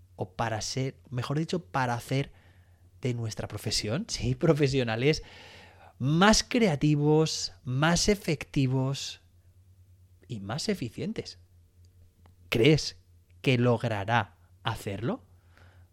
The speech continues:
Pues yo todavía no lo sé, pero estoy deseando comprobarlo. Así que estos próximos episodios van a ir relacionados precisamente con esto, con poner a prueba la inteligencia artificial, en este caso chat G P T,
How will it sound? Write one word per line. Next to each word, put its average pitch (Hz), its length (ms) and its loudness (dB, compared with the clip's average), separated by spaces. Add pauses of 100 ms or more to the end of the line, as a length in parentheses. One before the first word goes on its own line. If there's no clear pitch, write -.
(200)
Pues - 180 -10
yo 107 140 -6
todavía 131 400 -6
no 127 80 -6
lo 135 100 -2
sé, - 280 -10 (240)
pero 117 160 -6
estoy 127 320 -4
deseando 131 680 -4 (300)
comprobarlo. 104 760 -4 (140)
Así 123 300 -2
que 143 160 0
estos - 320 -4
próximos 135 580 0
episodios 127 540 -2 (500)
van 135 240 0
a 147 80 0
ir 139 80 0
relacionados 127 560 -2
precisamente 117 1040 -6
con 135 160 -4
esto, 190 480 2
con 139 240 4
poner 147 380 2
a 180 140 0
prueba 170 440 2 (100)
la 123 180 -4
inteligencia 123 640 -2
artificial, 139 540 -2
en 127 100 -2
este - 180 -6
caso 131 340 -4 (640)
chat 151 300 4 (280)
G 175 280 0
P - 140 -2
T, 147 380 -2